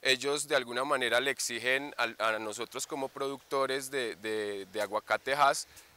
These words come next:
una serie de requisitos y estándares a nivel internacional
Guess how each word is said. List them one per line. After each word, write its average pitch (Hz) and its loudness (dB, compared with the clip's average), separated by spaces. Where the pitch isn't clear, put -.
una 127 0
serie 143 2
de 143 6
requisitos 131 -4
y 139 -2
estándares 127 0
a 123 0
nivel 107 -4
internacional 147 2